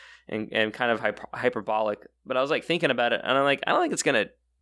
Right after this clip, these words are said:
change it maybe that drastically, but I do think it's gonna mix things up." Like, you're gonna be seeing pro players, like, if, if you follow that, or even just, like, in regular matches, like, people are gonna throw down the Shroud screen, and it's gonna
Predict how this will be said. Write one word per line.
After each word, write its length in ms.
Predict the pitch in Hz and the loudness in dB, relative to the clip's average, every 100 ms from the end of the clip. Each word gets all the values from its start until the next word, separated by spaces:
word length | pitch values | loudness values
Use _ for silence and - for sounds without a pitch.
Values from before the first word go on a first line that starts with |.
| _ _ | _ _
change 280 | - 156 147 | -2 2 2
it 60 | 131 | 2
maybe 200 | 139 113 | 2 2
that 300 | 127 131 - | 0 -2 -2
drastically, 480 | 117 120 - 190 | 0 2 2 0
but 160 | 156 139 | 2 0
I 60 | 131 | 2
do 180 | 160 | 0
think 320 | 170 147 160 120 | -2 0 0 0
it's 160 | 117 | 0
gonna 200 | 127 123 | 0 0
mix 340 | 104 107 107 - | 2 0 0 0
things 280 | 113 110 | -2 0
up." 240 | 131 110 - | 0 0 0
Like, 200 | - - - - _ - | -2 -2 -18 -20 _ -2
you're 160 | 117 | 0
gonna 160 | 139 131 | 2 2
be 120 | 127 | 0
seeing 640 | - 131 131 123 120 117 | 2 2 4 4 2 -2
pro 240 | - 123 127 | -2 0 0
players, 640 | - 117 123 113 101 98 | 2 2 4 2 0 0
like, 220 | 95 98 | -2 -2
if, 120 | 95 | -8
if 140 | 95 104 | -8 -8
you 100 | 113 | -6
follow 360 | - 120 113 | 0 0 2
that, 280 | 98 98 95 - - - | 2 2 0 -6 -8 0
or 120 | 95 | 2
even 320 | 113 117 107 | 4 2 2
just, 180 | 107 - | 0 0
like, 160 | 101 | 0
in 160 | 104 104 | 0 -2
regular 380 | 104 107 117 117 | 0 2 2 0
matches, 480 | 120 143 113 107 98 | 0 0 0 0 0
like, 140 | 87 | -2
people 200 | 113 117 | -2 0
are 60 | 120 | 2
gonna 240 | 113 104 | 2 0
throw 300 | - 113 117 | 0 2 2
down 220 | 113 113 | 2 2
the 100 | 113 | 0
Shroud 340 | - 117 139 139 | 0 2 2 0
screen, 460 | - 123 107 104 - _ _ - | -4 -2 -2 -4 -8 _ _ -2
and 120 | 110 | 0
it's 140 | 113 | 2
gonna 440 | - 120 117 117 | 2 4 6 4